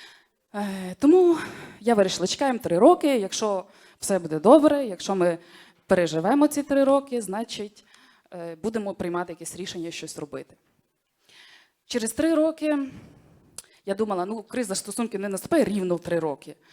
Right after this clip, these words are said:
Може, вона трошки десь запізнюється, ще, може, рік почекаємо. Почекали чотири роки. Після чотирьох років, е, я думала, ну,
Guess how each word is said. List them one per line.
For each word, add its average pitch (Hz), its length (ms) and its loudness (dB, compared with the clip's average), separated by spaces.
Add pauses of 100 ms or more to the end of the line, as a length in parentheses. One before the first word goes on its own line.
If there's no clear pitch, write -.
(140)
Може, 185 160 -10
вона 180 100 -6
трошки - 240 -6
десь 190 120 0
запізнюється, 190 800 -2
ще, - 160 -2
може, 180 220 -4
рік 165 180 -6
почекаємо. 147 540 -14 (640)
Почекали 277 380 -2
чотири 202 480 2
роки. 156 360 -4 (1300)
Після 214 200 -6
чотирьох 226 440 0
років, 294 460 4 (360)
е, 202 80 -8
я 202 120 -2
думала, 196 360 0
ну, 311 220 0